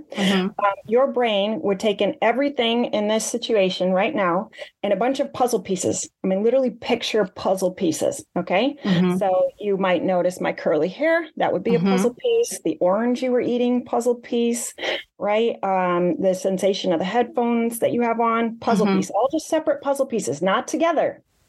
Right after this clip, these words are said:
Speaker 1: Mm-hmm.
Speaker 2: Okay, so all those puzzle pieces are now coming into this section of the brain. And, um, what you need to understand about this section of the brain is it needs to connect to the frontal lobe to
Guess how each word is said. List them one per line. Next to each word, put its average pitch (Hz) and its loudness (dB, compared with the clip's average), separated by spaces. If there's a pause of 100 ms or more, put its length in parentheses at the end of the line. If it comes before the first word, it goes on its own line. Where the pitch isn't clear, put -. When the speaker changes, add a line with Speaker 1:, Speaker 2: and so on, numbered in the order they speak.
Speaker 1:
Mm-hmm. 170 4
Speaker 2:
Okay, 220 0
so - -2
all 269 2
those 320 0
puzzle 294 0
pieces 262 -2
are 226 2
now 208 2
coming 277 0
into 233 0
this 202 -2
section 190 -2
of 170 4
the 156 2
brain. - -2 (840)
And, 214 0 (200)
um, 196 0
what 262 0
you 302 2
need 285 0
to 254 4
understand 240 0
about 214 0
this 220 0
section 220 -2
of 190 0
the 196 0
brain 220 2
is 185 0
it 240 2
needs 240 -2
to - -10
connect 214 0
to - -16
the 202 0
frontal 190 0
lobe 202 2
to - -20